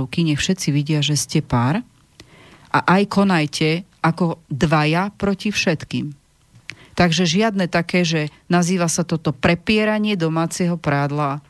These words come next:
vonku. Je férové a čestné, čo vždycky budem prizvukovať, že do vzťahu treba jednať férovo a čestne, ak to chcete aj z druhej strany.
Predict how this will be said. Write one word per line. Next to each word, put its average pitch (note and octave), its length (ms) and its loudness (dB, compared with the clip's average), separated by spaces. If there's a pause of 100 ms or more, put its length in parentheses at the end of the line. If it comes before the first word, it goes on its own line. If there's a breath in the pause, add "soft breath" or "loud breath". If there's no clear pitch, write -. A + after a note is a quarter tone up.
(120)
vonku. D#3 560 0 (1700 soft breath)
Je G3 240 2
férové F#3 640 0
a - 80 -4
čestné, F3+ 560 0
čo E3+ 240 -2
vždycky F3 400 -2
budem D#3+ 320 0
prizvukovať, D#3+ 720 0
že C#3 80 -4
do D3+ 80 0
vzťahu D3+ 380 0 (100)
treba D3+ 320 0
jednať D3 480 0
férovo D3 480 0
a C3+ 160 -6
čestne, - 480 -2
ak - 240 -2
to F3 80 2
chcete - 480 -2
aj C3+ 160 0
z B2+ 80 -6
druhej B2+ 240 -2
strany. E3 480 -2